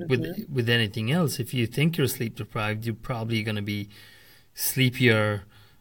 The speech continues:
Speaker 1: uh,
Speaker 2: Mm-hmm.
Speaker 1: foggier than
Speaker 2: Mm-hmm.
Speaker 1: you would if you didn't believe that you had that problem.
Speaker 2: Mm-hmm. Yeah,
Speaker 1: Uh,
Speaker 2: that's
Speaker 1: which
Speaker 2: very
Speaker 1: goes,
Speaker 2: true.
Speaker 1: I think, for a lot of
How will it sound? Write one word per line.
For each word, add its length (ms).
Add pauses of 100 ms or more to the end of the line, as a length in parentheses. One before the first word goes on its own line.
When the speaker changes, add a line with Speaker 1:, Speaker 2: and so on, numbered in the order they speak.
(100)
Speaker 1:
uh, 60
Speaker 2:
Mm-hmm. 400
Speaker 1:
foggier 680 (220)
than 140 (280)
Speaker 2:
Mm-hmm. 160
Speaker 1:
you 180
would 220
if 200
you 160
didn't 300
believe 340
that 160
you 200
had 240
that 140
problem. 440
Speaker 2:
Mm-hmm. 100 (340)
Yeah, 180
Speaker 1:
Uh, 100
Speaker 2:
that's 120
Speaker 1:
which 120
Speaker 2:
very 180
Speaker 1:
goes, 280
Speaker 2:
true. 100
Speaker 1:
I 40
think, 220
for 200
a 40
lot 280
of 280